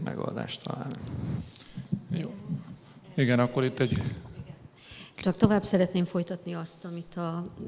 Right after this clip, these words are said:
Speaker 3: ö, Laci mondott. Ö, és nem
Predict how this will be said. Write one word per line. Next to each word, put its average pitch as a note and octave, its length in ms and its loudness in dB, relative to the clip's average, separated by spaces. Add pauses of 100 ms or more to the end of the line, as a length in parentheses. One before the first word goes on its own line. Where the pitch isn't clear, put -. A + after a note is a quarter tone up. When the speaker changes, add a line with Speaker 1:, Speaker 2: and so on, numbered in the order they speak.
Speaker 3:
ö, E3 200 -2
Laci E3 340 -6
mondott. E3 520 -6 (760)
Ö, D#3 240 0 (120)
és - 220 2
nem D#3 360 2